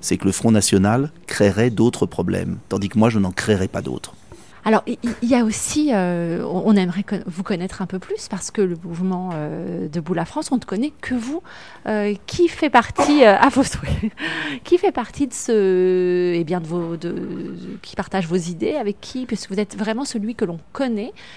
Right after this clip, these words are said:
Speaker 2: Euh, on aimerait savoir, euh, qui adhère à vos idées, à votre mouvement.
Speaker 1: Mais écoutez, il y a beaucoup d'élus locaux,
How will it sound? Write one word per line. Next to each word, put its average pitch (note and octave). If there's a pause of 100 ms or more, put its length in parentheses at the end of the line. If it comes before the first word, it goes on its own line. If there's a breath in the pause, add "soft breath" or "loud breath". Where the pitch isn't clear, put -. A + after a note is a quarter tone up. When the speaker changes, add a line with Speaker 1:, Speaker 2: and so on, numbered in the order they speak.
(340 loud breath)
Speaker 2:
Euh, G3 (300)
on G#3
aimerait G#3+
savoir, A3
euh, F#3 (100)
qui -
adhère B3
à G#3
vos G3
idées, G3
à G#3
votre F3
mouvement. E3+ (120)
Speaker 1:
Mais G#2+
écoutez, -
il C3+
y A#2
a G#2+
beaucoup D3+
d'élus B2
locaux, A#2